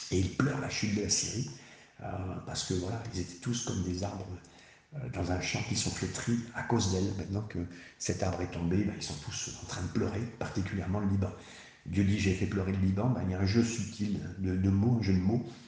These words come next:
parce que le Liban est littéralement, euh, la montagne blanche pour pleurer, et c'est rendu ici, euh, rendu noir. <laughs> Donc, euh, c'est le sens original hébreu, et c'est le verbe pleurer, comme le signale Feinberg. Verset dix-huit.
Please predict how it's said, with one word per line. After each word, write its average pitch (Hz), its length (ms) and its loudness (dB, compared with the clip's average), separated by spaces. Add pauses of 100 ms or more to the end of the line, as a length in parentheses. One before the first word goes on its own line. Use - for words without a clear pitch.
(180)
parce - 180 -8
que 104 100 0
le 95 160 4
Liban 95 340 2
est 95 60 4
littéralement, 98 640 0 (500)
euh, 107 420 -10
la 92 180 -2
montagne 113 480 6
blanche 110 800 2
pour 139 180 6
pleurer, 98 340 4 (500)
et 87 80 -4
c'est - 180 0
rendu 95 380 2
ici, 107 440 4
euh, 87 60 -2 (240)
rendu 101 360 4
noir. - 580 2 (260)
<laughs> - 260 -20
Donc, 101 260 -4
euh, 95 40 -4 (580)
c'est - 220 -2
le 92 60 0
sens - 280 0
original 92 400 2
hébreu, 101 380 4 (320)
et 76 60 -8
c'est - 140 0
le 87 80 -2
verbe 92 320 0
pleurer, 90 360 -2
comme 85 160 0
le 85 60 0
signale 90 400 -2 (180)
Feinberg. 85 420 0 (840)
Verset 170 260 6
dix-huit. 143 480 8